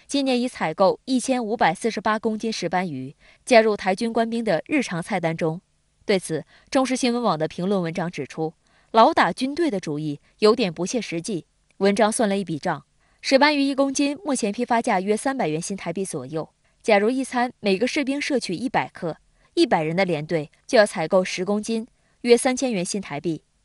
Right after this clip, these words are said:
台军目前伙食费每人每天约一百元新台币，一百人连队菜钱每天也就一万元新台币。若要配合吃石斑鱼，一道菜就要一天伙食费的三分之一，基层单位必定吃不起。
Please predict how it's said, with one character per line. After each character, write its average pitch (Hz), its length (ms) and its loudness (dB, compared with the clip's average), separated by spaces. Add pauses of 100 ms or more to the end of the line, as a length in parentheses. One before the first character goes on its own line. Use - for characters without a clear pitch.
(460)
台 262 160 6
军 311 160 0
目 311 160 -4
前 202 220 -2
伙 175 160 -2
食 190 140 -8
费 196 320 0
每 196 160 2
人 190 160 0
每 175 120 -2
天 202 220 -4
约 226 140 0
一 302 120 -4
百 165 220 -4
元 147 160 -6
新 202 140 -4
台 - 180 -10
币， 147 320 -8
一 330 100 4
百 240 160 4
人 180 160 0
连 175 220 -2
队 185 260 -2
菜 233 200 0
钱 190 160 -2
每 175 120 -4
天 202 160 -4
也 160 120 -4
就 165 320 -2
一 196 160 0
万 285 180 2
元 170 100 -2
新 175 160 -8
台 151 220 -10
币。 151 220 -10 (400)
若 240 120 6
要 226 120 10
配 233 180 -4
合 190 160 0
吃 220 180 -6
石 190 160 -4
斑 202 220 0
鱼， 151 220 -6 (320)
一 240 120 -2
道 294 160 4
菜 254 380 -2
就 269 100 -2
要 226 140 4
一 247 160 -4
天 240 240 -2
伙 170 180 -4
食 185 140 -6
费 214 160 -2
的 170 100 0
三 196 220 -2
分 202 100 -2
之 208 140 -4
一， 208 240 -8 (320)
基 311 160 4
层 220 180 -2
单 170 200 0
位 160 260 0
必 320 180 4
定 190 160 -2
吃 202 200 -6
不 208 80 -8
起。 - 300 -12